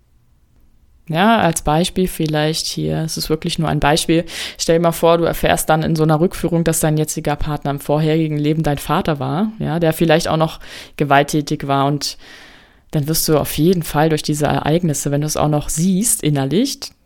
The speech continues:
ganz anders deinen Partner wahrnehmen, ganz anders mit ihm umgehen, in die Augen schauen, wenn du das überhaupt noch kannst.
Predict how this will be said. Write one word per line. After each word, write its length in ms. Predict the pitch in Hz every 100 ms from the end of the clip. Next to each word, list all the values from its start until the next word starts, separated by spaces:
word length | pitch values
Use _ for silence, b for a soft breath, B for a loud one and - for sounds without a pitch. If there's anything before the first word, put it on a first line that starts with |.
| -
ganz 260 | 151 156 -
anders 340 | 151 147 -
deinen 180 | 143 139
Partner 380 | 165 165 147 139
wahrnehmen, 360 | 135 147 147
ganz 200 | 151 151
anders 540 | - 160 160 151 - b b -
mit 160 | 156 -
ihm 160 | 156
umgehen, 720 | - 208 185 165 156 151 151
in 100 | 160
die 120 | 156 143
Augen 280 | 151 170
schauen, 460 | 165 165 151 151 151
wenn 120 | 147
du 60 | 147
das 160 | 143
überhaupt 220 | - 139 143
noch 160 | 143
kannst. 440 | - 156 156 -